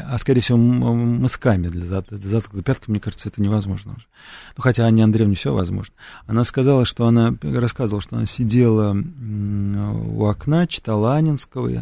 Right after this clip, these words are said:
расчёсывала косу. Мне очень нравится эта деталь, чтобы вы не обижались за туфли. И вдруг поняла, что ей надо делать. Ключ. Она нашла свой ключ. Кстати, не факт, что этот ключ вы найдёте, читая Анинского. Может быть, вы его найдёте, читая Донцову.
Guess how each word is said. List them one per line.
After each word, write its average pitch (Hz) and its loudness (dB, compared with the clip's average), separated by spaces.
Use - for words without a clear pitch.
расчёсывала 104 -2
косу. 147 -4
Мне 104 -6
очень - -8
нравится 104 -6
эта 110 -20
деталь, 113 -16
чтобы - -8
вы 98 2
не 101 4
обижались 98 2
за 95 -6
туфли. - -18
И 127 -10
вдруг 147 2
поняла, 127 4
что - -2
ей 117 2
надо 110 2
делать. 98 -8
Ключ. 120 2
Она 117 4
нашла 123 4
свой 120 -2
ключ. - -10
Кстати, - -2
не 117 4
факт, - -4
что - -10
этот - -8
ключ 117 0
вы 107 2
найдёте, 101 4
читая 104 -2
Анинского. 98 -2
Может 107 0
быть, 104 -4
вы 107 2
его 104 4
найдёте, 104 2
читая 104 -2
Донцову. 101 -4